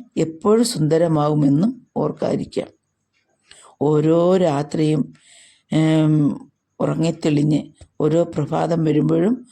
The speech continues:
ഓരോ വ്യക്തികളും വിചാരിക്കുക, "ഇന്ന് സന്തോഷപൂർണ്ണമായ നിമിഷങ്ങൾ ആസ്വദിക്കാമെന്ന്."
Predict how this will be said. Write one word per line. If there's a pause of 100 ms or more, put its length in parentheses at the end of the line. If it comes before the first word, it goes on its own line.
(240)
ഓരോ
വ്യക്തികളും
വിചാരിക്കുക,
"ഇന്ന് (580)
സന്തോഷപൂർണ്ണമായ
നിമിഷങ്ങൾ (300)
ആസ്വദിക്കാമെന്ന്."